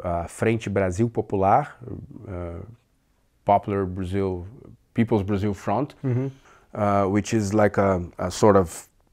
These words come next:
Speaker 1: a platform of many social movements, people's movements, uh, unions, even parties. Uh, P T is, is also part of this front.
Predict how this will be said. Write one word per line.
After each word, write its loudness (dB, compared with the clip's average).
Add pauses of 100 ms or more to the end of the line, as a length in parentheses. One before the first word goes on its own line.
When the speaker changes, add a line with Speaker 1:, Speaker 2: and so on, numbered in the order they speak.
(260)
Speaker 1:
a -2
platform 0
of -6
many 0 (100)
social 2
movements, -4
people's -4
movements, -2
uh, 0
unions, 0
even 0
parties. 0
Uh, -2 (140)
P -2
T -2
is, -2
is -6
also -6
part -4
of -6
this -12
front. -4